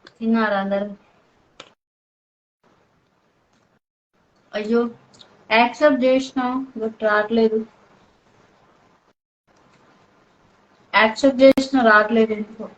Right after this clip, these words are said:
ఎటు పోయిర్రు సార్ మీరు?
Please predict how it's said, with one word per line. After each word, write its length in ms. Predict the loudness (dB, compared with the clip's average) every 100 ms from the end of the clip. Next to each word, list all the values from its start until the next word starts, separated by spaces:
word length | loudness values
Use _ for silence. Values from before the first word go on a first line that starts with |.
| _ _ _ _ _ _ _ _ _ 0
ఎటు 220 | 2 4
పోయిర్రు 440 | 6 8 8 6
సార్ 500 | 4 6 6 6 4
మీరు? 580 | 2 0 -2 -4 -4 -4